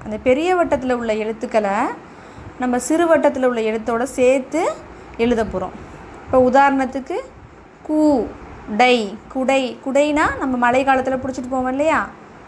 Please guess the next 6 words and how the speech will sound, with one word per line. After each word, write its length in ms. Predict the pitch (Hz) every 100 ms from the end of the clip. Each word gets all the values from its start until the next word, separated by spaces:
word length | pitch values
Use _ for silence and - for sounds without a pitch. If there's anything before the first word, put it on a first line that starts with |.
| - - -
குடை. 300 | 240 220 190 - - -
அடுத்து 300 | 226 233 247
பாருங்க, 380 | 240 247 302 370 -
தா, 380 | 277 240 220 - - - - - - - - - 214
டை. 320 | 240 226 208 - - -
தடைனா 520 | 240 254 262 277